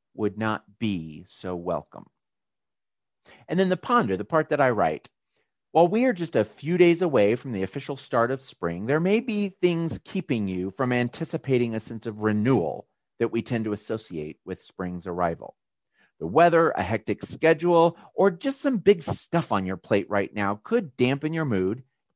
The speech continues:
and prevent you from embracing an 'it's time to sprout' mindset. Even if the temperature or your to-do list isn't cooperating, perhaps you could consider experimenting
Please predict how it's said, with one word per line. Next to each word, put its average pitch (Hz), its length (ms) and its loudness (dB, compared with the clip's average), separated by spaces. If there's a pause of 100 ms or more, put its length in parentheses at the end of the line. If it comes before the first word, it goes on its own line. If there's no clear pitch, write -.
and 180 320 -2
prevent 151 640 -4
you 98 220 -4
from 120 260 -2
embracing 127 800 0
an 110 240 -2 (320)
'it's - 240 -4
time 120 320 -4
to 98 80 -8
sprout' - 580 -2
mindset. 139 600 -6 (1000)
Even 247 360 0
if 160 200 -6
the 170 120 -4
temperature 139 540 -2
or 110 220 0
your 139 120 -2
to-do 123 360 -4
list 92 360 -4
isn't 120 260 -14
cooperating, 78 580 -8
perhaps 139 460 -2
you 202 80 -14
could 214 180 -12
consider 120 600 0
experimenting 95 1000 -4